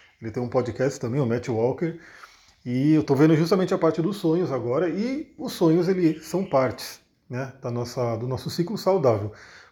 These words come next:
Por mais que a ciência, né, tradicional hoje ainda não entenda completamente o que que é o sonho, sabe-se que se sonha sim, faz parte, é parte do ser humano e de outros animais. Você pode perceber que os animais também sonham.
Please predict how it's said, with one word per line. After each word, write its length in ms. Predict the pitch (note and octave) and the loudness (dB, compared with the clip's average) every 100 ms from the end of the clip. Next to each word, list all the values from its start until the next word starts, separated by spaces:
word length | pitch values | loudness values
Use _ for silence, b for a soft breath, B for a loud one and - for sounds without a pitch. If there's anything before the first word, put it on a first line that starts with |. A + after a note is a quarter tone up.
| - | -6
Por 160 | C4+ | -2
mais 300 | G3 F#3+ A#3 | 2 4 2
que 200 | - D#3+ F3+ | 0 2 2
a 80 | |
ciência, 840 | F#3 G3+ C3+ C#3+ E3 - C3+ A#2+ G#2 G2+ | 0 0 2 2 -2 -2 -2 -2 -4 -4
né, 120 | B2 | -6
tradicional 760 | B2 B2+ A#2+ - A#2+ A2+ C3+ G#2+ | 0 0 0 -2 0 2 2 2
hoje 360 | A#2+ D3+ A#2 | 4 2 2
ainda 280 | A#2 D#3+ D3 | 0 2 2
não 160 | B2+ C3+ | 2 -2
entenda 480 | A#2+ C3+ D#3+ C#3+ A#2 | -2 0 0 0 -2
completamente 800 | C#3+ C3+ B2+ C#3 A#2 C#3+ A#2+ C3 | -6 -6 -6 -4 -2 -2 -4 -8
o 20 | |
que 120 | C#3+ | -8
que 100 | C#3+ | -4
é 20 | |
o 80 | D#3+ | -4
sonho, 420 | D#3+ D3+ E3 F3 B B B B B _ | 2 4 4 0 B B B B B _
sabe-se 460 | - F#3 F3+ G3+ | 6 6 6 -6
que 100 | F#3+ | -6
se 160 | - G#3+ | -8 -6
sonha 320 | - D#3+ F#3 | -2 0 0
sim, 300 | - D#3+ E3 | -2 -2 -2
faz 280 | - F#3 D#3+ | 0 0 0
parte, 640 | D3 C#3 C3+ - D3 - B B B C#3+ | 2 2 0 -4 -8 -8 B B B 0
é 340 | D#3 G3+ G3 - D3+ C3+ - | 2 2 -2 -8 -18 -18 -2
parte 280 | C#3+ C#3 D3 | 0 0 -2
do 80 | C#3 | -2
ser 180 | D3+ | 0
humano 320 | C#3+ C3+ D#3+ D#3+ | 2 4 4 4
e 40 | |
de 140 | D#3 | 6
outros 340 | D3+ F3 D#3+ C#3 | 4 4 2 0
animais. 380 | C#3+ B2 C3 D3 | 0 0 -2 -2
Você 80 | |
pode 240 | C#3 C#3 - | -2 -2 -2
perceber 360 | D3+ - C#3+ | -6 -2 -2
que 60 | D3+ | 0
os 100 | C3+ | 0
animais 340 | C3 B2+ C#3 | 0 0 -2
também 360 | - E3 B2 D#3+ | -2 -2 0 -2
sonham. 440 | - C3 C3 C#3+ | -2 -4 -2 -4